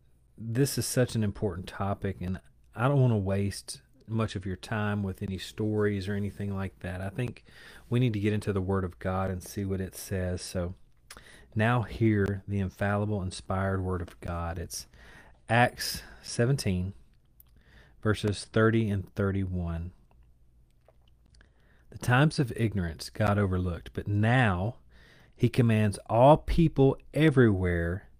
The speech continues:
to repent, because he has fixed a day on which he will judge the world in righteousness by a man whom he has appointed. And of all this he has given assurance to all by raising him from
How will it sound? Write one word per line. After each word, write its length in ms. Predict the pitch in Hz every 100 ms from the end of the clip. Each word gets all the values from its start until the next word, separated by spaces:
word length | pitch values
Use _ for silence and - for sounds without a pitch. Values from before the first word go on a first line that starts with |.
| - _ -
to 540 | - - 113 98 87 92 - - - -
repent, 580 | - - 107 92 - - - - - - _ - _ - - - - - -
because 320 | 107 117 113
he 80 | 113
has 180 | 113 -
fixed 360 | - 117 -
a 60 | 110
day 360 | 104 110 113 123
on 220 | 110 104
which 260 | 107 107
he 120 | - 113
will 120 | 104
judge 460 | 98 107 107 -
the 200 | - 104
world 380 | 95 101 110 110
in 140 | 104 98
righteousness 840 | 104 110 - 120 - 127 131 - - - - - - -
by 220 | 107 110
a 40 | 104
man 440 | 104 110 113 120
whom 260 | 113 113 104
he 180 | 107
has 220 | 104 98 92
appointed. 640 | - 123 123 120 123 - - _ _ - _ -
And 140 | 104
of 80 | 104
all 220 | 117 139
this 240 | 127 113 104
he 140 | 117
has 120 | 104
given 260 | 101 113 107
assurance 600 | 98 - - 123 101 -
to 180 | - 113
all 260 | 101 107 98
by 200 | 90 90
raising 640 | 87 98 120 120 120 123 113
him 400 | 107 104 95 98
from 640 | - 107 104 92 85 85